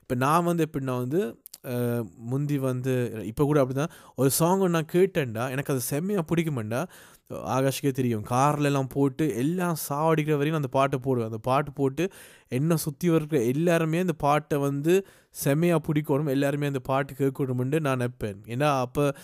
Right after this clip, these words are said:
வந்து, "வா, எனக்கு பிடிச்ச ஒரு பாட்டு நல்லா இருக்குதே, கேட்கணும்" அப்படின்னு தான் போடுவேன். ஆனா சில பேர் இருப்பாங்க வந்து, "இல்ல, இது எனக்கு மட்டும்தான் வேணும்." சொல்லுவாங்க, அந்த கென்ட்ரிக் லமாண்டா, எ-, எனக்கு அந்த, "I am a real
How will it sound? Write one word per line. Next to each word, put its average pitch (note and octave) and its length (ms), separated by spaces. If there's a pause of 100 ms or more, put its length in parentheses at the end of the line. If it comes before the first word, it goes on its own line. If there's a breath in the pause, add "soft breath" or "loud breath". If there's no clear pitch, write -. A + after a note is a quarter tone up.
(220 loud breath)
வந்து, C3+ 160
"வா, B2+ 240
எனக்கு B2 300
பிடிச்ச C#3 120
ஒரு B2 100
பாட்டு A#2+ 220
நல்லா B2 260
இருக்குதே, A#2+ 460
கேட்கணும்" B2+ 360
அப்படின்னு A#2 180
தான் C3+ 160
போடுவேன். A#2 340 (320 loud breath)
ஆனா C3 140
சில D3+ 200
பேர் D#3+ 180
இருப்பாங்க D3 260
வந்து, C#3+ 220
"இல்ல, D3 140
இது C#3 120
எனக்கு D3+ 240
மட்டும்தான் C#3+ 320
வேணும்." B2+ 320
சொல்லுவாங்க, B2 300
அந்த - 0
கென்ட்ரிக் C#3 360
லமாண்டா, B2+ 300 (320 loud breath)
எ-, A#2+ 160
எனக்கு C3 220
அந்த, A#2 320 (320 loud breath)
"I C#3+ 160
am D#3 60
a D#3+ 60
real D3+ 300